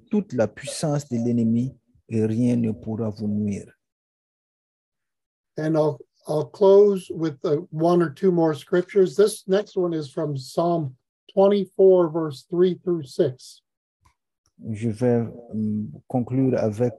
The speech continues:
Speaker 1: euh, quelques versets. Psalm twenty-four.
Speaker 2: Psalm twenty-four, verse three through six.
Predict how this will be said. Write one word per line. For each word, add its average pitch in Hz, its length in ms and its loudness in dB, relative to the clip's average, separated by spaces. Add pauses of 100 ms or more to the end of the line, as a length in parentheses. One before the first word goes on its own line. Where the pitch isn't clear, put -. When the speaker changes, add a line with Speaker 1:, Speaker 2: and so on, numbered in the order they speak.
Speaker 1:
euh, 107 380 -2
quelques 107 640 -6
versets. 131 460 -6 (200)
Psalm 127 320 -2
twenty-four. 156 680 -2 (1400)
Speaker 2:
Psalm 160 500 -2
twenty-four, 190 920 4
verse 151 520 -6
three 185 240 0
through 175 340 -2
six. - 600 -8